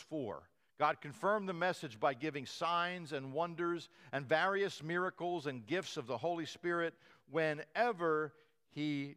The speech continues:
chose. God has confirmed the truth of the gospel through these signs and wonders. Certainly we saw it when Jesus walked this earth.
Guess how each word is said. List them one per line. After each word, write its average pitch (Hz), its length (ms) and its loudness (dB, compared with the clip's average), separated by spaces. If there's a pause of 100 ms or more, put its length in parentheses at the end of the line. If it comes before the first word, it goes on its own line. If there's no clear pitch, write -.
chose. - 720 -4 (1300)
God 151 300 4
has 151 300 0 (320)
confirmed 139 920 0 (300)
the 110 80 -10
truth 196 540 -2 (120)
of 151 140 0
the 147 80 -6
gospel 110 720 -4 (460)
through 151 460 0 (140)
these 127 200 -6
signs 156 680 0
and 139 280 -6
wonders. - 840 -6 (320)
Certainly 170 300 -2
we 139 120 -4
saw 170 460 4
it 196 80 2 (360)
when 139 180 -4
Jesus 147 560 -2
walked 127 260 0
this 139 180 -8
earth. 117 120 -4